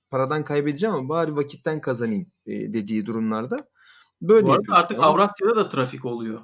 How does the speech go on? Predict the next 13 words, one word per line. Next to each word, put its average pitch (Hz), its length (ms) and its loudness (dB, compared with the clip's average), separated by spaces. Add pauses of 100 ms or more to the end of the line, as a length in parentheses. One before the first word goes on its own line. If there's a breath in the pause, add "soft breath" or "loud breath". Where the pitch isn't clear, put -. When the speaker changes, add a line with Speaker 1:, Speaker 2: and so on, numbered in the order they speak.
(260)
Speaker 2:
Ben 127 240 0
çok, 190 200 -4
Speaker 1:
Avrasya'da 165 160 0
da 160 40 2
hem 120 120 -2
Speaker 2:
çok 135 140 -2
Speaker 1:
de 139 80 0
Speaker 2:
denk - 20 0
Speaker 1:
nasıl 135 200 0
Speaker 2:
geldim 135 220 -2
Speaker 1:
trafik 117 180 -8
Speaker 2:
yani. 107 100 -2
Speaker 1:
oluyor. 87 220 -10